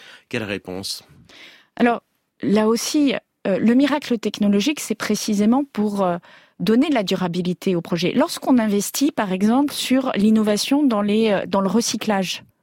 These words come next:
Speaker 2: dans le recyclage chimique du plastique, dans le recyclage des terres rares qui sont utilisées dans les batteries électriques, on va dans le sens de la durabilité, on va dans le sens de plus, euh, d'impact environnemental.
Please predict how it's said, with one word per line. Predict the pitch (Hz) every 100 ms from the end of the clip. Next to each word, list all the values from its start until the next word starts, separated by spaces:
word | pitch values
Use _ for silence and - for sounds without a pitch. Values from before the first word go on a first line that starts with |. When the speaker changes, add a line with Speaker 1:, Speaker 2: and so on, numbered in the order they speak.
| _
Speaker 2:
dans | -
le | 185
recyclage | 196 - 208 208
chimique | 196 214 202 185
du | 196
plastique, | 277 294 - 208 - - _ - - _
dans | 208
le | 202
recyclage | 196 226 - 214 233 220 196
des | 208
terres | - 190 180
rares | 226 240
qui | -
sont | 208 202
utilisées | 196 208 190 190 233
dans | 214
les | 185
batteries | 190 - 226
électriques, | 226 277 - 202 - - - - -
on | 208
va | 214 330
dans | 277
le |
sens | 226 226 208
de |
la | 196 185
durabilité, | 170 180 170 170 170 - 160 - - -
on | 185
va | 185 294
dans | 320
le | 247
sens | 214 233 220 - -
de | 196
plus, | 180 240 220 -
euh, | 190 170 - -
d'impact | 175 214 240 240
environnemental. | 220 190 185 185 180 175 175